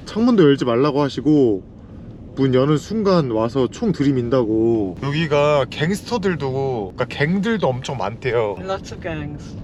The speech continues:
Speaker 1: A lot of gang.
Speaker 2: Yeah, there's, there's three main gangs and they have tattoos.
Speaker 1: 아.
Speaker 2: And they have a tattoo every time they kill someone.
Speaker 1: 아, really?
Speaker 2: Yeah.
Speaker 1: 와우.
Speaker 2: They have
Speaker 1: Really?
Speaker 2: special tattoos for when they kill people.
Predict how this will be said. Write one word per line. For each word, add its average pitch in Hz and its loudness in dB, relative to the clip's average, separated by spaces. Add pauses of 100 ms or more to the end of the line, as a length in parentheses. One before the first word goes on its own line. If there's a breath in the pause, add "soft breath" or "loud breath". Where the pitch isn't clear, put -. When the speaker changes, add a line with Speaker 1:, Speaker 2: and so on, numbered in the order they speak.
(120)
Speaker 1:
A 127 -2
lot 151 2
of 131 2
gang. 139 -2 (260)
Speaker 2:
Yeah, 156 -12 (200)
there's, 185 -12
there's 190 -12
three 262 -8
main 226 -4
gangs 160 -8 (180)
and 190 -6
they 190 -4
have 196 -6
tattoos. 202 -10 (240)
Speaker 1:
아. 117 0
Speaker 2:
And 185 -10
they 185 -4
have 214 -4
a 208 -2
tattoo 240 -6 (100)
every 220 -4
time 220 -8
they 196 -10
kill 226 -2
someone. 151 -8 (180)
Speaker 1:
아, 131 -4 (100)
really? 123 -4 (140)
Speaker 2:
Yeah. 190 -8 (1000)
Speaker 1:
와우. 101 -8 (260)
Speaker 2:
They 180 -8
have 180 -10
Speaker 1:
Really? 151 -8 (160)
Speaker 2:
special - -14
tattoos 180 -12
for 185 -12
when 175 -8
they 170 -8
kill 185 -10
people. 160 -12